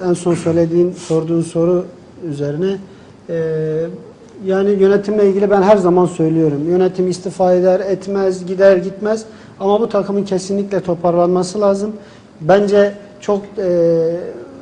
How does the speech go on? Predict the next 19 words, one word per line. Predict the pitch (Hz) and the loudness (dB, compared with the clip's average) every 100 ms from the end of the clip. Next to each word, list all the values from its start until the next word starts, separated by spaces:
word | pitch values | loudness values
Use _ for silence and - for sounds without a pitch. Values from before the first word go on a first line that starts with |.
| - - | -12 -2
tehlikeli | 175 170 208 214 | -2 0 -2 -2
bir | 196 | -6
süreç | - 208 208 180 | 0 0 0 -4
geçiriyor | 160 165 156 156 | -6 -6 -6 -4
şu | - | 0
anda | 156 156 156 156 | 0 2 0 -2
Şanlıurfaspor. | - 156 156 156 156 180 185 | -2 -2 -2 -2 -6 -4 -4
Çünkü | 190 165 | -4 -4
geride | 170 180 185 190 | 0 2 4 2
kalan | 190 175 165 170 | 2 2 2 2
dört | 214 214 | 0 0
yıl | 226 | 2
var. | 220 233 - - - - | 4 4 0 -16 -14 0
Hala, | 202 196 175 190 - - - - | 4 6 4 0 -8 -20 -20 -8
e, | 180 160 165 170 | -4 0 0 0
bu | 185 | 0
takımda | 180 180 175 175 170 170 | 0 0 2 2 2 0
başarı | 160 156 190 208 | -2 2 2 4
yok. | 220 220 | 2 0